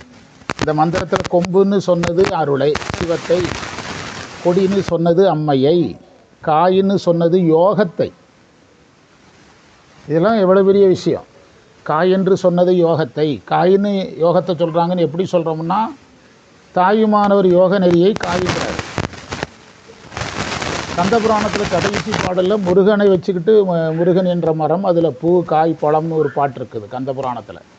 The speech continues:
இதையெல்லாம் வச்சு பார்க்கும்போது, இதெல்லாம் சேர்த்து இதுல பார்த்தா தான் இந்த மந்திரம். அம்மை வந்து கொடி. நீங்க காமாட்சி பெரிய புராணத்திலே பார்த்திருக்கீங்க.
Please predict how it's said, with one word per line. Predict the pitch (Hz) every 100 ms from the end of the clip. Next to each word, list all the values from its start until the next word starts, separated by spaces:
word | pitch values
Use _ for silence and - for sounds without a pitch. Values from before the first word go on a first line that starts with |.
| - - _ - 123
இதையெல்லாம் | 131 139 175
வச்சு | 180 175
பார்க்கும்போது, | 156 147 135 151 151 185 - - - - - - - - - - - - - - - - - - - -
இதெல்லாம் | 165 175 226
சேர்த்து | 190 196 185 196
இதுல | 175
பார்த்தா | 165 147 170
தான் | 208
இந்த | 220
மந்திரம். | 170 - - - 143 - 139 170 - - - - - - - - - _ - 185 202 214 196 190 196 185 175 175 - - - - -
அம்மை | 165 185
வந்து | 185 175 - -
கொடி. | 180 - - - - - - - - - - - - -
நீங்க | 156 165 165
காமாட்சி | 123 156 185 208 190 - - 175 165 156 147 139 135 - - - - - - -
பெரிய | 165 202
புராணத்திலே | 220 226 220 226 214 226
பார்த்திருக்கீங்க. | 214 185 185 156